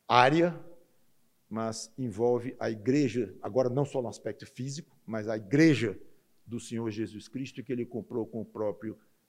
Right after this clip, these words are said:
sangue. Então, mexeu com a igreja dele, é, é bom pra igreja dele, é, beneficia a igreja dele,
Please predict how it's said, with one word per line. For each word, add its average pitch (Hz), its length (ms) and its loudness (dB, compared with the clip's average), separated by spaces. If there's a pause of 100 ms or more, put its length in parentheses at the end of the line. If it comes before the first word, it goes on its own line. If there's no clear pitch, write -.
(100)
sangue. 87 560 -10 (240)
Então, 117 120 -6
mexeu 131 440 -2
com 160 100 -8
a 139 60 -4
igreja 127 280 -2
dele, 127 520 -4
é, 123 280 2
é - 20 2
bom 143 320 2
pra 156 120 0
igreja 123 300 0
dele, 120 420 -4 (380)
é, - 120 -6
beneficia 139 720 2
a 156 40 6
igreja 135 360 2
dele, 127 440 -2